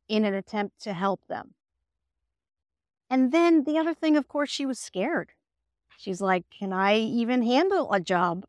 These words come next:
of this size? Am I qualified? Is this way outside of my ability? Because I've never done anything about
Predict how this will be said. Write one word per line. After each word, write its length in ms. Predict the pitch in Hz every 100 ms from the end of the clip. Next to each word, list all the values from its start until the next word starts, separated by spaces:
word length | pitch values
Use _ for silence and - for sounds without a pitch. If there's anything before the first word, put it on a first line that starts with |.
| -
of 200 | 190 190
this 160 | 185
size? 500 | - 190 180 175 175 _ _ _ _
Am 160 | - 196
I 140 | 208
qualified? 880 | 220 - 190 240 285 - 185 180 180
Is 160 | 180 170
this 260 | 214 -
way 320 | 190 202 208 214
outside 680 | 208 - - 202 202 208 202
of 320 | - 196 185 196 _
my 600 | 202 190 190 190 196 196 -
ability? 680 | 170 180 240 320 202 175 - _ _ _ _
Because 300 | 190 214 196
I've 160 | 196
never 280 | 190 196 208
done 260 | 190 196 247
anything 400 | 285 214 190 180
about 320 | 175 170 185